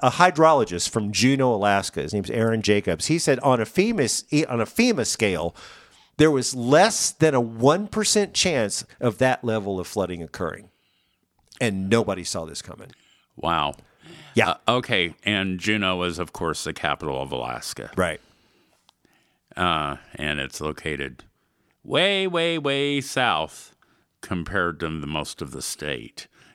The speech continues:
Speaker 2: 'cause it's
Speaker 1: Oh, that's right. It is way south.
Speaker 2: it, it's down on the trail that leads down,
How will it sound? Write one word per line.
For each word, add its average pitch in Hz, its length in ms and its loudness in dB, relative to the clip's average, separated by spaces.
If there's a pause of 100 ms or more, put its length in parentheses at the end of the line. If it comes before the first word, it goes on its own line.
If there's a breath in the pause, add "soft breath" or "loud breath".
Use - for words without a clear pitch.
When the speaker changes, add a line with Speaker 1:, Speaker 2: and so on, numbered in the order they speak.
(100)
Speaker 2:
'cause 71 200 -10
it's - 400 -12 (120)
Speaker 1:
Oh, 156 180 4
that's 160 260 2
right. 165 200 6
It 117 120 0
is 156 200 0
way 87 160 0
south. 78 580 -4
Speaker 2:
it, - 260 -6
it's 90 280 -4
down 95 260 0
on 87 220 -4
the 73 260 -4 (1120 soft breath)
trail 117 480 0
that 87 200 -6
leads 92 380 -4
down, 98 600 0